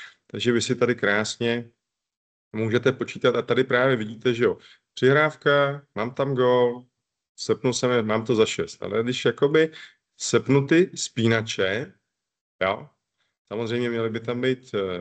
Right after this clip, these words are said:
hozený čtyři, že jo. Všimněte si, že to je úplně zaj-, zajímavý čísla. Když to, když budete mít sepnutý ten jeden a budete to tam mrskat furt jako, eh, mezi sebou, tak fakt tady si můžete jako velmi snadno a velmi rychle jako,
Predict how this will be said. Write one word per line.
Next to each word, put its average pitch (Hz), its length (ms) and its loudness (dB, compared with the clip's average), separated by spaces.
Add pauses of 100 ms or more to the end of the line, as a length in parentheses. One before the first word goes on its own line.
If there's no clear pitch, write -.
(160)
hozený 110 400 -2
čtyři, 110 360 -4
že 113 100 -2
jo. 113 280 2 (260)
Všimněte 127 400 0
si, 139 160 -2
že 127 100 2
to 131 120 0
je 131 60 4
úplně 135 260 0
zaj-, 131 420 0
zajímavý 127 540 0
čísla. 104 440 -4
Když 101 160 -6
to, 127 100 -2
když 117 120 -4
budete 123 300 -2
mít 131 140 0
sepnutý 131 460 -2
ten 139 180 -2
jeden 127 240 4
a 127 40 2
budete 123 280 0
to 127 100 -2
tam 127 160 -2
mrskat 127 340 -2
furt - 180 -18
jako, 139 500 0
eh, 95 280 -2
mezi 107 260 -2
sebou, 127 420 2 (380)
tak 117 140 -2
fakt 131 220 -4
tady 143 260 0
si 151 220 -4
můžete 135 440 -2
jako 135 300 -2
velmi 135 340 2
snadno 107 800 -6
a - 40 -8
velmi 123 340 0
rychle 131 280 0
jako, 139 340 0